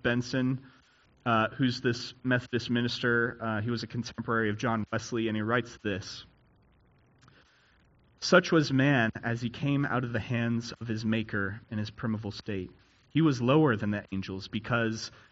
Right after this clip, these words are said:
by his body he was allied to the earth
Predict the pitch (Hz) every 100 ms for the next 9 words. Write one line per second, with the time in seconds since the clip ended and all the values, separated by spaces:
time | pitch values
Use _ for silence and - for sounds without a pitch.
0 | - 123 127 120 117 117 127 135 117 110
1 | 120 113 117 120 127 120 120 120 123 110
2 | 120 113 -